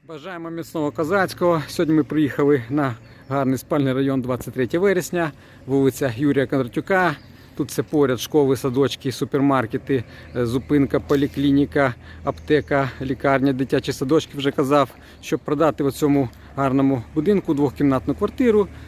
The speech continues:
сорок п'ять метрів квадратних, з роздільними кімнатами і з ремонтом. Бачите, тут навіть можна запаркуватися. І наразі пройдемо із середини, я вам все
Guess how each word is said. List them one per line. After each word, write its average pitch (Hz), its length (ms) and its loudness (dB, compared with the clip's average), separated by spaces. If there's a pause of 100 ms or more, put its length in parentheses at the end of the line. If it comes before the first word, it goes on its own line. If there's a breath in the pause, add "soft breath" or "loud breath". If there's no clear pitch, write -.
(120)
сорок 131 380 -2
п'ять 127 240 -2
метрів 127 360 -4
квадратних, 170 540 0
з 131 40 -4
роздільними 143 440 0
кімнатами 170 500 0
і 190 260 -2
з 135 120 -4
ремонтом. 117 560 0
Бачите, 123 280 -2
тут 113 180 -12
навіть 127 240 -2
можна 120 340 -2 (320 loud breath)
запаркуватися. 202 920 0 (220 loud breath)
І 247 80 -2
наразі 185 360 2
пройдемо 156 480 4 (240)
із 160 120 -2
середини, 180 600 2 (140)
я 147 120 -2
вам 139 140 -2
все 180 240 -4